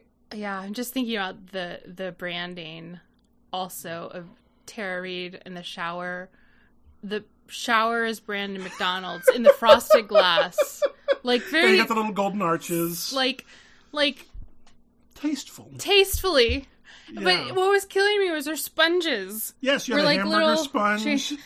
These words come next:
Speaker 1: and a French fry sponge. <laughs>
Speaker 2: Yeah, it was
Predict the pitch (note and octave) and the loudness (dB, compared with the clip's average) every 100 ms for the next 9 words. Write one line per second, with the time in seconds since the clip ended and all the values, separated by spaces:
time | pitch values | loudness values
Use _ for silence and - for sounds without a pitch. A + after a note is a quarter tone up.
0 | - F4+ A#3+ A#3 - D#4+ F4 - D#4+ D4 | -10 -4 -2 -2 0 0 0 0 0 0
1 | C#4+ - C#4+ D4+ D#4 D#4 E4 - - - | -2 0 2 4 4 2 0 -4 -8 4
2 | B4+ - B4 - B4 - A#4+ - - - | 4 6 2 2 -2 -4 -6 -8 -10 -18
3 | - - _ _ - - - _ _ _ | -20 -20 _ _ -20 -20 -20 _ _ _
4 | _ _ _ _ _ _ _ _ _ _ | _ _ _ _ _ _ _ _ _ _
5 | _ _ _ _ _ _ _ _ _ _ | _ _ _ _ _ _ _ _ _ _
6 | _ _ _ - _ _ - D3 D3 A#2+ | _ _ _ -20 _ _ -16 -8 -8 -8
7 | - _ _ - D3+ D3 D3 C3+ - - | -14 _ _ -18 -14 -8 -8 -8 -14 -18